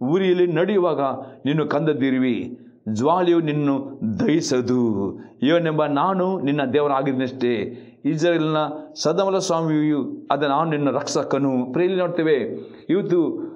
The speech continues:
ಈ ಪ್ರಿಯರೇ, ಈ ಲೋಕದಲ್ಲಿ ಯಾವುದೇ ಕಷ್ಟ, ಸಂಕಟ, ವೇದನೆ, ಬಡತನ, ಬರಗಾಲ ಏನಿದ್ದರೂ ಪ್ರಿಯರೇ, ನೀವು ದೇವರ ವಾಕ್ಯಕ್ಕೆ ವಿಧೇಯರಾಗ್ತಿರೋ, ಪ್ರಾರ್ಥನೆ ಜಾಸ್ತಿ ಮಾಡ್ತಿರೋ ಪ್ರಿಯರೇ, ದೇವರ ಸಭೆ ಅನ್ಯ ತಿರುಗ್ತಿರೋ ಪ್ರಿಯರೇ, ಒಬ್ಬರ ಸಂಗಡ ಒಬ್ಬರು ಅನ್ಯ ತಿರುಗ್ತಿರೋ, ಆಗ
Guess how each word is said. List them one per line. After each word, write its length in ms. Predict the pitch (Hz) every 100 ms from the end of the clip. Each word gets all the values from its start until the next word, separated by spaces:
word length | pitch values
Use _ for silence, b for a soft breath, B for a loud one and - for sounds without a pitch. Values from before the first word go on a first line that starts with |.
| B - 160
ಈ 320 | 190 196 196
ಪ್ರಿಯರೇ, 560 | - - - 175 165 165
ಈ 20 |
ಲೋಕದಲ್ಲಿ 500 | 165 170 170 160 139
ಯಾವುದೇ 280 | 143 160 165
ಕಷ್ಟ, 360 | 165 160 -
ಸಂಕಟ, 480 | 170 170 160 151 151
ವೇದನೆ, 640 | 147 135 170 160 160 165 165
ಬಡತನ, 420 | 110 160 156 151 143
ಬರಗಾಲ 460 | 113 156 160 156
ಏನಿದ್ದರೂ 600 | 143 185 226 196 156 151 135
ಪ್ರಿಯರೇ, 680 | 135 131 123 123 127 - 127
ನೀವು 480 | 170 220 226 208
ದೇವರ 200 | 170 165
ವಾಕ್ಯಕ್ಕೆ 420 | 156 160 160 147 127
ವಿಧೇಯರಾಗ್ತಿರೋ, 880 | 143 147 143 - 139 147 139 - - -
ಪ್ರಾರ್ಥನೆ 500 | 131 139 170 156 156
ಜಾಸ್ತಿ 380 | 123 127 - 160
ಮಾಡ್ತಿರೋ 500 | 151 147 156 143 143
ಪ್ರಿಯರೇ, 540 | 143 135 135 143 B B B 127
ದೇವರ 180 | 151 147
ಸಭೆ 280 | 147 143
ಅನ್ಯ 260 | 151 156 165
ತಿರುಗ್ತಿರೋ 460 | 165 151 - 143 123
ಪ್ರಿಯರೇ, 380 | 139 143 139 143 B
ಒಬ್ಬರ 220 | 147 156 160
ಸಂಗಡ 240 | 160 156
ಒಬ್ಬರು 200 | 147 156
ಅನ್ಯ 220 | 151 180
ತಿರುಗ್ತಿರೋ, 560 | 175 160 143 151 151 -
ಆಗ 120 | 123